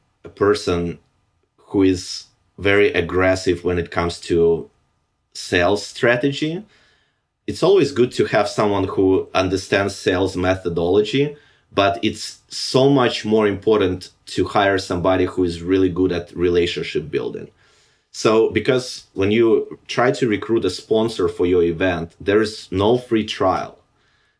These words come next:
So they cannot test out the product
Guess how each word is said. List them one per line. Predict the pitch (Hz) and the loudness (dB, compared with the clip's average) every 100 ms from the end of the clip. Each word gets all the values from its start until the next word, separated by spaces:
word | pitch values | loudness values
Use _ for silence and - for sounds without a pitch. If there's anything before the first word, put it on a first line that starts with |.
| - | -4
So | 90 | 0
they | 90 104 | 2 2
cannot | 131 120 110 - | 2 0 0 0
test | 107 - | -2 0
out | - 101 95 92 | 0 2 -2 -6
the | - 90 | -6 -6
product | - 104 95 98 101 101 - | -2 0 2 2 -2 -4 -14